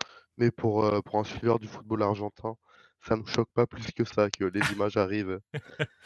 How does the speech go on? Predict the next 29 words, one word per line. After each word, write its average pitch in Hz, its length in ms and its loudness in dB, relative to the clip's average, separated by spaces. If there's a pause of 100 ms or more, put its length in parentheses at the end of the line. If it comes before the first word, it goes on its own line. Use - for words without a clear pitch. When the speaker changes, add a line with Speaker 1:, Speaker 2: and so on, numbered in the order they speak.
(240)
Speaker 1:
trente - 320 6
ans 131 100 8
plus 120 200 2
tard. 110 340 4 (840)
Mais 131 180 10
Speaker 2:
Et - 20 12
Speaker 1:
dans 139 140 12
Speaker 2:
qu'on 139 40 12
les 135 60 12
comprenne 175 400 12
Speaker 1:
l'ensemble, - 0 -
Speaker 2:
pas. 170 120 10
Speaker 1:
euh, 120 220 12 (1000)
oui, 170 300 10
qu'on 151 140 8
les 156 120 10
comprenne 151 360 8
pas 147 180 4
surtout. - 400 -8 (320)
<laughs> - 680 6 (300)
Surtout 147 300 0
qu'il - 140 -2
y - 20 2
aura 120 140 4
pas 170 180 0
d'audio 143 460 -6
du 131 160 -12
var, 135 320 2
si, 110 340 -14